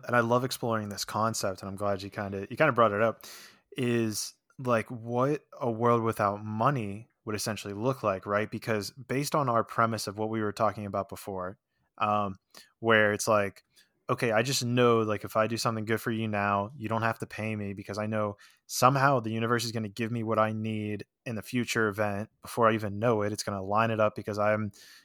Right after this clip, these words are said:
you know, doing good things so that I can receive. So, like, in that frame of mind, we honestly, in a sense, don't really even need money.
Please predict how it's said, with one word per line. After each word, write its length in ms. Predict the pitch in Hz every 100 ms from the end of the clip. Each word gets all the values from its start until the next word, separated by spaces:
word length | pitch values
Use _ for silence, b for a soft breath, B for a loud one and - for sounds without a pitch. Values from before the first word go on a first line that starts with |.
| B
you 80 | 143
know, 360 | 127 117 123 123 120 117
doing 280 | - 135 143
good 200 | 131 123
things 260 | 120 117 113
so 80 | 110
that 100 | 104
I 60 |
can 300 | 98 127 113 107
receive. 520 | 98 101 101 104 - _ _ _ _ _ _ _
So, 220 | - 147 135
like, 380 | 123 120 - _ _ _
in 180 | 143 117
that 220 | 110 160
frame 240 | - 180 147
of 120 | 104
mind, 580 | 101 107 143 101 98 - -
we 140 | 113
honestly, 440 | 127 135 143 113 -
in 100 | 127
a 40 | 110
sense, 320 | - 147 -
don't 240 | 117 117
really 260 | 127 123 117
even 280 | 104 101 104
need 280 | 117 107
money. 480 | 101 107 143 107 -